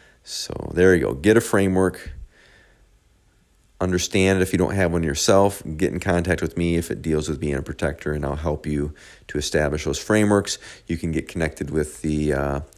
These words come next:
six day defense dot com program. Shoot me an email at kravronin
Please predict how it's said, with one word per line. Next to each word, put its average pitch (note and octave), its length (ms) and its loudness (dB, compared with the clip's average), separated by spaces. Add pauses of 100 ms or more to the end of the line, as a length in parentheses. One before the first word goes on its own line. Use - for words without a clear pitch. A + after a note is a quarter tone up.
six - 320 -2
day E2 160 2
defense D#2+ 500 -2
dot B1+ 240 -2
com G2+ 380 0
program. G2+ 640 2 (840)
Shoot - 280 -4
me D#2+ 100 0
an D2+ 120 -4
email F#2 640 4
at D2+ 380 2 (320)
kravronin F2 1400 0